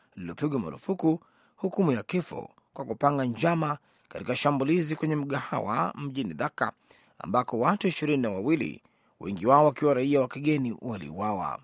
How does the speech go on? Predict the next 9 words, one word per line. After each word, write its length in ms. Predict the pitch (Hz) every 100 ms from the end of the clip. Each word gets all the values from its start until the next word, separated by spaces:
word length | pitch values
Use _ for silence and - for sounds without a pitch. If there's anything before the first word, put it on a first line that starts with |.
| _ _ _ _ _ _ _ _ _ _
Waendesha 420 | - 78 131 - 135
mashitaka 760 | 131 139 147 151 - 180 175
waliwaambia 720 | 143 92 170 87 101 113 156
wanahabari 880 | 139 131 127 - 85 143 131 151 95
baada 680 | 165 92 120 117 123 127 151
ya 220 | 120 87
hukumu 500 | 113 - - 147 123
kutangazwa 560 | - 95 104 156 135 127
kwamba 460 | - 123 - -